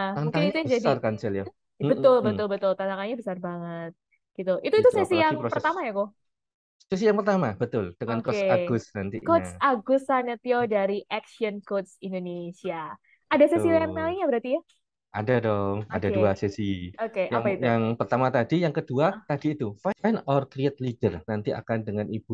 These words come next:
Speaker 2: Rina Prasetyowati di sana. Kita akan bahas, eh, misalkan nih, plus
Speaker 1: Hmm.
Speaker 2: minusnya kalau find, find leader dari luar gitu ya, kita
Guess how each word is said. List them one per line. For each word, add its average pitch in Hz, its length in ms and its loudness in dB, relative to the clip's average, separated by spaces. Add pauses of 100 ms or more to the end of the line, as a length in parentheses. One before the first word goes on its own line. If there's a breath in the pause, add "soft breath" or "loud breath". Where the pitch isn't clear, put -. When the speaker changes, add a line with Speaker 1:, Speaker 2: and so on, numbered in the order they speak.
Speaker 2:
Rina 104 240 -4
Prasetyowati 101 920 -6
di - 180 -18
sana. 92 220 -4 (560 soft breath)
Kita 131 200 -6
akan 151 200 0
bahas, 104 200 0 (120)
eh, 110 540 0 (580)
misalkan 120 480 0
nih, 156 100 0 (100)
plus 156 160 -2
Speaker 1:
Hmm. 294 80 0
Speaker 2:
minusnya 180 360 0 (120)
kalau 165 160 0 (120)
find, 190 200 4 (320)
find 147 520 -2 (160)
leader 147 300 2 (260)
dari 104 160 -2
luar 110 220 4 (100)
gitu 127 200 -4
ya, 117 40 -4 (480 soft breath)
kita 107 140 -2